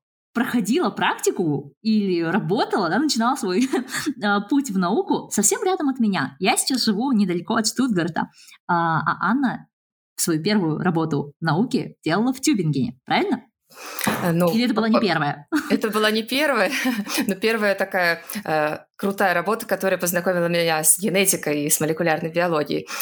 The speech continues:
Speaker 2: Она действительно была в Тюбингене.
Speaker 1: И как вы туда попали?
Speaker 2: Ну, к-, <laughs> к-, как я туда попала? Потому что
Speaker 1: <laughs>
Speaker 2: очень-очень, э, хотелось, и потому что, когда,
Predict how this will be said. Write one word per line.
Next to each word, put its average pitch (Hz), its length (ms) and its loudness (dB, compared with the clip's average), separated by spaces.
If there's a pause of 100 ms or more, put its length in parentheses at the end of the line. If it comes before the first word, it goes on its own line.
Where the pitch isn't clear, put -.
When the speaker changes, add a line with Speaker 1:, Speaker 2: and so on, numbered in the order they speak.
(140)
Speaker 2:
Она 170 220 0
действительно 190 360 0
была 165 380 0 (140)
в - 100 -6
Тюбингене. 160 720 0 (240)
Speaker 1:
И 190 60 -4
как 240 160 -2
вы 262 60 0
туда 190 200 0
попали? 180 380 0 (1200)
Speaker 2:
Ну, 214 360 -2 (540)
к-, 208 380 -2
<laughs> 196 260 -2
к-, 196 100 0
как 170 240 -4
я 165 80 -2
туда 160 220 -2
попала? 151 340 -2
Потому 202 320 0
что 254 140 4
Speaker 1:
<laughs> - 20 0
Speaker 2:
очень-очень, 269 720 0 (200)
э, - 80 0
хотелось, 240 680 2
и 202 40 -2
потому 196 360 0
что, 202 220 2 (320)
когда, 208 480 0